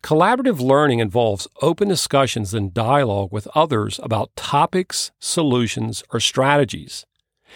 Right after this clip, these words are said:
It's a great way to introduce knowledge and skills learned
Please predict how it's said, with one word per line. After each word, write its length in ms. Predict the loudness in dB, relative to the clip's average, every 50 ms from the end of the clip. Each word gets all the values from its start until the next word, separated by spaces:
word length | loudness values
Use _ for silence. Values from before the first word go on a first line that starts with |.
| -20 -20 -14 -4 -4
It's 180 | -2 0 0
a 80 | -4 -4
great 500 | -4 -6 -4 0 2 4 4 2 2 0
way 180 | 0 0 2
to 100 | 2 2
introduce 440 | 4 2 2 2 0 -2 -2 -2 -2
knowledge 540 | -2 0 2 4 4 4 4 2 -2 -6 -12 -8
and 120 | -8 -6 -4
skills 600 | -4 -6 -2 0 0 2 2 0 -2 -4 -4 -2
learned 640 | 0 2 4 4 4 4 2 0 -2 -6 -10